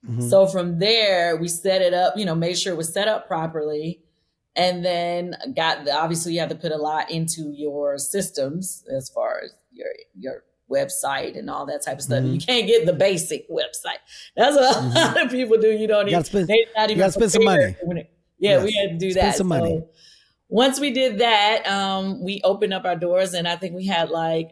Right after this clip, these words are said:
Speaker 2: um, you know, reached out to the people. Of course, me, I'm my best marketer, similar to you. Um, and then we had so many people to sign up. So, um, our original cons-, um, group of consultants, um, I think we had, like, one to,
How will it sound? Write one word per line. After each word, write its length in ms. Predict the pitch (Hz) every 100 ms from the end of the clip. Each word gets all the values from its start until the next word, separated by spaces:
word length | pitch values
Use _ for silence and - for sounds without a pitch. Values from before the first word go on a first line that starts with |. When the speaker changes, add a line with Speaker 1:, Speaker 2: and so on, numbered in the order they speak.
| -
Speaker 2:
um, 380 | 165 160 160 -
you 120 | 175
know, 260 | 143 135 131 _ -
reached 240 | 156 -
out 160 | 151 -
to 80 | -
the 100 | -
people. 420 | 190 175 170 165
Of 120 | 156
course, 360 | - 160 151 -
me, 240 | 160 160
I'm 300 | 151 156 151 - 131
my 320 | 143 147 147
best 420 | 131 135 156 156
marketer, 500 | 147 147 156 170 -
similar 360 | - 180 170 170
to 160 | 214
you. 240 | 202 160 190 _ _ _ - _ _ 190
Um, 460 | 190 185 185 190 -
and 140 | 185
then 120 | 190 196
we 100 | 214
had 160 | 190
so 160 | 180 190
many 220 | 196 185
people 340 | 170 214 180 170
to 140 | 175
sign 400 | 165 170 165 165 -
up. 300 | 180 160 - _ _ _ _ _ _ _
So, 680 | - 196 190 185 180 175 -
um, 580 | 175 175 165 160 160 -
our 320 | 190 180 180
original 640 | 170 208 226 220 190 180 175
cons-, 460 | 175 165 165 - -
um, 300 | 165 156 160
group 160 | 175
of 80 | 165 -
consultants, 600 | 170 160 165 165 165 160
um, 360 | 147 156 151 156
I 80 | 156
think 160 | 165
we 100 | 160
had, 120 | 160
like, 160 | 147 139
one 260 | 147 170 165
to, 120 | 165